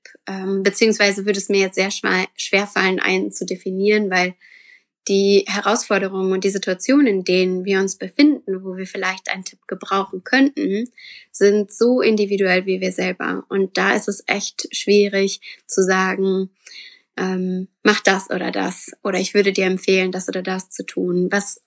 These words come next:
oft helfen kann, ähm, ist tief durchzuatmen und, äh, sich einen Moment sich, für sich selber zu nehmen, um seine Gedanken zu sortieren, vielleicht sogar aufzuschreiben.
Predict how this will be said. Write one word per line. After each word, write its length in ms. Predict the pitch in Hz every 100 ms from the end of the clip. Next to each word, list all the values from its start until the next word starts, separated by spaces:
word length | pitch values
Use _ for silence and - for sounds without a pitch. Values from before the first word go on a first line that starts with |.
| _
oft 300 | 240 - -
helfen 360 | 220 196 190 185
kann, 480 | - 208 247 302 339 - _ - - _ -
ähm, 380 | 202 202 196 - -
ist 460 | 214 - - - -
tief 240 | 214 196
durchzuatmen 1000 | 214 277 - - 277 254 254 277 285 311 - - - - _
und, 640 | 208 208 202 202 202 214
äh, 220 | - 196 190
sich 200 | 196 196
einen 120 | 196
Moment 460 | 190 196 208 202 - -
sich, 280 | - 202 196
für 160 | 214
sich 140 | 190 190
selber 260 | 208 214
zu 120 | -
nehmen, 240 | 196 202 196
um 120 | 190
seine 200 | 185 185
Gedanken 360 | 185 190 226 262
zu 140 | 220
sortieren, 460 | 220 208 - 214 208
vielleicht 260 | 196 196
sogar 340 | 185 185 - 254
aufzuschreiben. 840 | - - 262 - 214 208 208 214